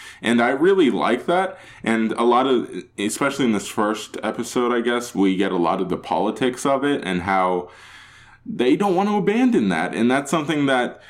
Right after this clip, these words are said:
we finally do see them, spoilers, I guess, abandon in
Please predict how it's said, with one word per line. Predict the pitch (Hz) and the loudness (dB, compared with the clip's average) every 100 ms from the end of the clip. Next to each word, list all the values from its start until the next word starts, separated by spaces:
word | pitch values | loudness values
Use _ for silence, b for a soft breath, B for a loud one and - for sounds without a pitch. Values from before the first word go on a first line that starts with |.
| B | B
we | - 117 | 2 2
finally | 113 131 143 151 131 | 4 2 0 0 0
do | 101 139 220 | 2 4 4
see | - 120 | 2 2
them, | 104 101 104 | 2 0 -4
spoilers, | - 95 104 101 110 107 | -4 0 2 2 2 0
I | 98 | 0
guess, | 101 110 - | 0 0 -2
abandon | 104 101 117 131 120 113 98 | -4 0 2 2 4 2 2
in | 117 120 120 117 | 0 2 2 0